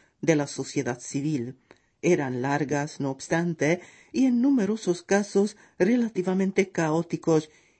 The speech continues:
llenos de faltas y errores. Solo la ley sobre los requisitos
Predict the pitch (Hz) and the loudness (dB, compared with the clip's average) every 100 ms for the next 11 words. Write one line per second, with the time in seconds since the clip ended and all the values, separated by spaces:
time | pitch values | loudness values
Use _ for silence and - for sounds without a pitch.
0 | - 139 226 220 131 123 - 151 156 151 | -20 -6 -4 -2 -2 -4 -2 0 0 0
1 | 147 147 - 160 165 160 123 123 - _ | -2 -4 -6 -4 -4 -4 -4 -4 -6 _
2 | _ _ _ _ _ _ - - 208 190 | _ _ _ _ _ _ -8 2 4 4
3 | 190 165 147 143 196 156 127 - _ - | 2 2 0 0 0 0 -2 -8 _ -4
4 | - 160 147 139 170 170 156 151 - - | 0 2 2 0 -2 -2 -6 -6 -4 -4
5 | - 123 175 | 0 0 0